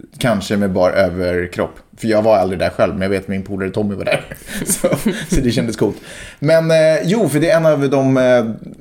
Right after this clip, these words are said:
fantastiska poddar som jag jobbar med, Rebecca Stella och Vanessa Lindblads podd Nu börjar livet. De ska ha liveshow där och jag får med den showen. Det är lite oklart,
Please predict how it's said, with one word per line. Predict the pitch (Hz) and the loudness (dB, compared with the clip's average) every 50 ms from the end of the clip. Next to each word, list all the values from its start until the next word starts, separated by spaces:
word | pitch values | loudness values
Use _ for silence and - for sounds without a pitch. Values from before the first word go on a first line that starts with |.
| 127 120 117 113 123 113 | -14 -12 -10 -10 -8 -4
fantastiska | - 127 113 120 123 120 - 135 | -2 -2 0 0 -2 -2 -4 -2
poddar | 98 127 113 110 | 0 0 0 0
som | 110 117 | 0 0
jag | 113 98 | 2 2
jobbar | 98 95 92 92 | 2 2 2 0
med, | 98 95 90 90 | 2 2 2 2
Rebecca | 104 104 110 107 113 | 2 0 -2 -2 -4
Stella | 104 - 117 110 107 107 107 | -4 -2 0 0 2 2 2
och | 104 104 | 2 2
Vanessa | 107 104 107 - 107 | 2 0 0 0 -2
Lindblads | 104 101 101 95 95 92 87 90 - | 0 0 0 0 0 0 -2 -2 -4
podd | - - 92 90 90 | -4 -4 -2 -2 -2
Nu | 95 98 95 | -2 -2 -2
börjar | 92 101 95 95 | -2 0 0 0
livet. | 92 104 104 98 90 87 | 0 0 0 0 0 -2
De | 117 110 | -4 -2
ska | 107 131 127 | 0 0 2
ha | 139 143 139 | 2 2 2
liveshow | 120 101 - - 151 131 | 0 0 -2 0 0 2
där | 101 95 95 | 2 2 0
och | 95 104 113 | 2 2 0
jag | 117 117 | 0 -2
får | 117 - 143 135 | -2 -2 -2 -2
med | 135 160 170 120 98 | -2 -2 -4 -2 -4
den | 101 90 | -4 -4
showen. | 104 - - - - - 92 - _ _ _ _ _ _ _ _ - | -4 -4 -4 -4 -6 -8 -12 -16 _ _ _ _ _ _ _ _ -2
Det | 127 | 0
är | 131 | 0
lite | 135 143 | 2 2
oklart, | 160 151 143 - 151 156 156 - - | 2 2 2 2 2 2 0 0 -4